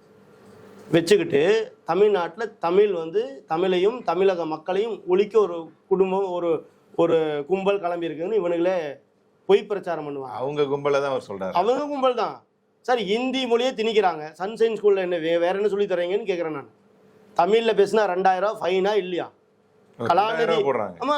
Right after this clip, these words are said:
Speaker 1: கலாநிதி வீராசாமி அவர்கள் நடத்தக்கூடிய சென்னை பப்ளிக் ஸ்கூல்ல மெட்ரிக் பள்ளிக்கூடம் தான், அங்க தமிழ் இருக்கா? தமிழ்நாட்டுல நடத்தக்கூடிய முக்காவாசி பள்ளிக்கூடங்கள் யாருது?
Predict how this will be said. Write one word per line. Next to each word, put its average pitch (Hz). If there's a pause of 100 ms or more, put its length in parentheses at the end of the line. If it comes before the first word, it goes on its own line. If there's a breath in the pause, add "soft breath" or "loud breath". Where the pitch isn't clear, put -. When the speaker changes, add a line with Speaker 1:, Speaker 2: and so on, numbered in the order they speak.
(160)
Speaker 1:
கலாநிதி 240
வீராசாமி 226
அவர்கள் 196
நடத்தக்கூடிய 208 (100)
சென்னை 226
பப்ளிக் 202
ஸ்கூல்ல 156 (1000)
மெட்ரிக் 226
பள்ளிக்கூடம் 226
தான், 151
அங்க 196
தமிழ் 208
இருக்கா? 151 (1600)
தமிழ்நாட்டுல 240
நடத்தக்கூடிய 214
முக்காவாசி 208
பள்ளிக்கூடங்கள் 214
யாருது? 185